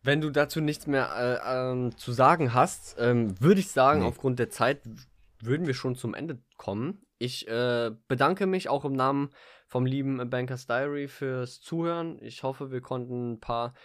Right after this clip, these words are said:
Speaker 1: Themen anschneiden, die euch auch interessieren. Lasst uns gerne in den D Ms wissen, äh, was ihr, äh, zu den Themen sagt, ähm, wie das, wie ihr euch fühlt im Homeoffice oder ob ihr doch wieder, ähm, an den Start ins Büro wollt,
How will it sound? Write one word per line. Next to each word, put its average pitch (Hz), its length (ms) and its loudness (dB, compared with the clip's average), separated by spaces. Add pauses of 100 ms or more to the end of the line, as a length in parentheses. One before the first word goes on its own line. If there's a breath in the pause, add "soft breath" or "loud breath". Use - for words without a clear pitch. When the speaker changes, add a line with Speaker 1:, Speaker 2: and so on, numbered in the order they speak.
(280 loud breath)
Speaker 1:
Themen 143 400 2
anschneiden, 127 600 0
die 131 180 -4
euch 117 200 -2
auch 143 180 0
interessieren. 147 600 -4
Lasst 135 300 0
uns 131 280 -6
gerne 139 400 2
in 127 120 -2
den 127 220 -2
D 123 120 0
Ms 131 340 -6
wissen, 143 400 -6 (420 loud breath)
äh, 123 200 2
was 127 260 -2
ihr, 143 360 -2
äh, 131 160 -4
zu 135 140 -8
den 127 220 -2
Themen 135 360 -2
sagt, 120 560 0
ähm, 120 440 -2
wie 131 80 -2
das, 127 500 -6
wie 135 220 -8
ihr 170 120 2
euch 147 200 0
fühlt 185 240 -4
im 147 120 -4
Homeoffice 151 540 -4
oder 123 180 -4
ob 117 140 -8
ihr 120 80 -6
doch 123 220 -10
wieder, 110 580 -8
ähm, 107 220 -10 (680 loud breath)
an 135 180 2
den 127 140 0
Start 131 340 2
ins 131 160 -4
Büro 123 440 0
wollt, 151 400 -2